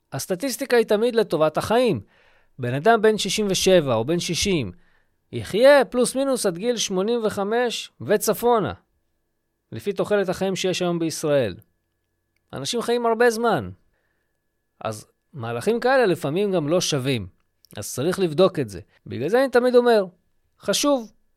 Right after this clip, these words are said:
לבדוק את זה, ולבדוק את זה גם קדימה, מתי זה מתאזן, מתי זה מתאפס, הפער בין הדברים האלה. שזה מאוד מתאים למה שעשינו בתזרים.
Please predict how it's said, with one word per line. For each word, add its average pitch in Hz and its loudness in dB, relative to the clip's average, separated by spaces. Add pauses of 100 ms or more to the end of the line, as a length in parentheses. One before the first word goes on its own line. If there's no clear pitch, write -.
(240)
לבדוק 147 0
את 175 -2
זה, 170 2
ולבדוק 123 0
את 175 0
זה 160 0
גם 139 0
קדימה, 185 2
מתי 156 0
זה 147 -4
מתאזן, 135 0
מתי 147 -2
זה 147 -4
מתאפס, 170 -2
הפער 180 4
בין 160 -2
הדברים 131 -2
האלה. 113 -4 (640)
שזה 185 -4
מאוד 196 0
מתאים 165 -2
למה 127 -6
שעשינו 135 -6
בתזרים. 113 -4